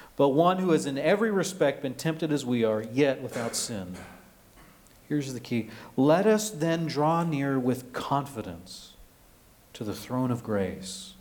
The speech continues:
that we may receive mercy and find grace to help in time of need." We can approach the judgment seat of God not cowering in fear that we might be annihilated, but with confidence.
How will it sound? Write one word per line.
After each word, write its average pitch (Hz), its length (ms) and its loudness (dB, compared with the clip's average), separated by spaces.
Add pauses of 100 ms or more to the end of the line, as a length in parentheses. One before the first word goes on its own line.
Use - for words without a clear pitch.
(760)
that 120 120 0
we 131 120 4
may 143 200 2
receive 120 460 -2
mercy 139 760 -4 (260)
and 113 120 -6
find 98 320 -6
grace 120 640 -2 (260)
to - 100 -10
help - 520 -8 (840)
in 98 120 -10
time 98 540 -8
of - 160 -14
need." 90 400 -12 (1040)
We 180 140 6
can 190 140 0
approach 196 480 2
the 151 100 -4
judgment 156 420 0
seat 147 240 0
of 139 140 0
God 131 360 2
not 170 320 0
cowering 151 720 0
in 131 180 -2
fear 127 540 0
that 127 120 -4
we 127 260 0
might 127 260 -2
be 123 100 -2
annihilated, 107 880 -6
but 95 100 -10
with 117 240 -12 (220)
confidence. - 800 -6